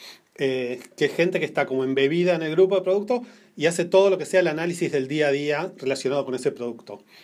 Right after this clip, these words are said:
¿no? ¿Qué está pasando? ¿Cómo lo están usando? ¿Quiénes lo están usando? Eh, etcétera. Generan dashboards, generan tablas y todo lo que sean análisis bien específicos y día a día de eso.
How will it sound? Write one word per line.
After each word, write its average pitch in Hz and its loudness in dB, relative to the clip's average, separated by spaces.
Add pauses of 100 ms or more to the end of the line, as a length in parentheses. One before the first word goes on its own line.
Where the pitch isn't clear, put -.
(160)
¿no? 170 0
¿Qué 170 -4
está 147 -2
pasando? 180 2
¿Cómo 147 -8
lo 135 -4
están 139 -4
usando? 160 -2 (340)
¿Quiénes 151 0
lo 135 -2
están 131 -4
usando? 151 -4 (320)
Eh, 123 -2
etcétera. 185 2
Generan 143 -4
dashboards, 143 -2
generan 123 -4
tablas 143 0 (920)
y - -14
todo 190 6
lo 185 4
que 175 -4
sean 190 2
análisis 165 -4
bien 165 2
específicos 175 -2
y 143 -4
día 147 0
a - 2
día 143 -2
de 120 -4
eso. 120 -12